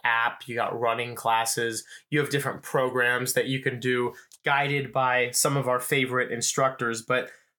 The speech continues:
the bike is really the thing we take advantage of if we are home, because that's where you can't get it anywhere else. And we were realizing that maybe they need a good slogan, uh, maybe a smart marketing play,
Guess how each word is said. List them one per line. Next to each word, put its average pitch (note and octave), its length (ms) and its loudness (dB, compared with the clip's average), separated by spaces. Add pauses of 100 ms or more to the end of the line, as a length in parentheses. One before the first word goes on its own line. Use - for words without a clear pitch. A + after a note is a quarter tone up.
the D3+ 100 0
bike G#3+ 440 2
is C#3 140 0
really D#3+ 260 2
the C#3 120 -2
thing C#3+ 320 0
we D3 200 0
take C#3 240 0
advantage B2 480 0
of A#2 320 0
if F3+ 240 0
we D3+ 160 2
are A#2 140 2
home, B2 400 0
because A2+ 440 -2 (380)
that's D3+ 200 2
where F3+ 120 2
you D#3 100 0
can't D3 460 0
get B2+ 220 0
it B2+ 240 0 (360)
anywhere B2+ 340 2
else. C3 320 2
And A2+ 400 -4
we C#3+ 120 0
were D3 160 0
realizing D#3 500 2
that B2+ 200 2 (200)
maybe D3+ 380 -2
they F3 180 2
need C3+ 460 0 (360)
a D3 120 0
good C#3 340 0
slogan, A#2+ 840 0
uh, A#2 240 2
maybe D3 260 0 (340)
a - 160 -6
smart E3 500 2
marketing C3+ 540 0
play, B2+ 480 0